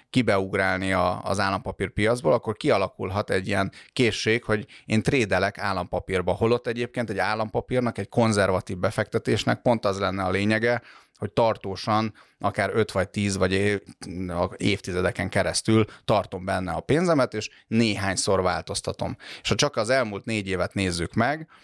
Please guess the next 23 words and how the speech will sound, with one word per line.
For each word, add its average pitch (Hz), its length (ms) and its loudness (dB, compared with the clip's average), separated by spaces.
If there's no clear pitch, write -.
akkor - 260 -2
körülbelül 107 440 4
háromszor 104 840 -2
kellett 98 360 -2
vo-, 98 260 -4
változtatnom, 107 960 -2
hogy 107 140 0
a 110 60 2
legjobb 95 360 0
kamatot 92 440 -2
kapjam, 135 500 0
és - 180 -2
általában 127 800 0
mind 120 240 2
a 95 60 2
három 95 340 -2
évben 107 300 0
infláció 98 540 -2
alatti 92 340 0
kamatot 98 500 0
értem 101 440 0
volna 98 280 0
el. 87 340 -6